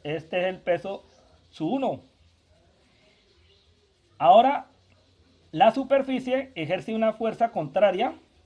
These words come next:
¿cierto? Recuerde la tercera ley de New-, de Newton. A toda acción se opone una reacción igual y contraria. Entonces, aquí aparece la normal,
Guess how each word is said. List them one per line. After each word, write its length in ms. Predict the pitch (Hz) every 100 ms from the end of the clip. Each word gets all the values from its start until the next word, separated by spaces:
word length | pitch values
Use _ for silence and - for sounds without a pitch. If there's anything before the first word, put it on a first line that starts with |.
| _ _
¿cierto? 580 | 156 170 - 262 - _ _ _ -
Recuerde 720 | 147 151 - 214 208 240 - _ _ _ -
la 220 | 160 156
tercera 400 | 156 143 185 202
ley 140 | 202 190
de 160 | 196
New-, 240 | 190 190 156
de 180 | 147 156
Newton. 420 | 220 - 139 - _ _ _ _ _ _ -
A 240 | 135 -
toda 220 | 190 226
acción 320 | 233 240 262
se 80 | 254
opone 380 | 147 180 196 226
una 220 | 214 214
reacción 460 | 214 156 - 175 190
igual 400 | 190 226 247 -
y 160 | 240 -
contraria. 640 | 233 220 208 175 131 107 _ _ _ _ _ _ _ _ _
Entonces, 680 | 135 143 - 208 240 240 - _ -
aquí 500 | 147 - 214 277 262 _ _ _ _ _ _ _ _ _ _ _ _ _ _ _
aparece 580 | - 151 170 160 185 214
la 140 | 202 170
normal, 560 | 147 135 139 131 113